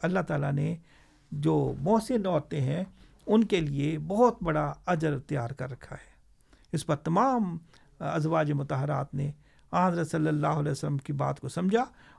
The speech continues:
اور دنیا کی دولتوں کو ٹھکرا دیا۔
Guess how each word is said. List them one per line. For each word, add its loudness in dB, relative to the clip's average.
اور 4
دنیا 4
کی -4
دولتوں 0
کو -4
ٹھکرا 0
دیا۔ -4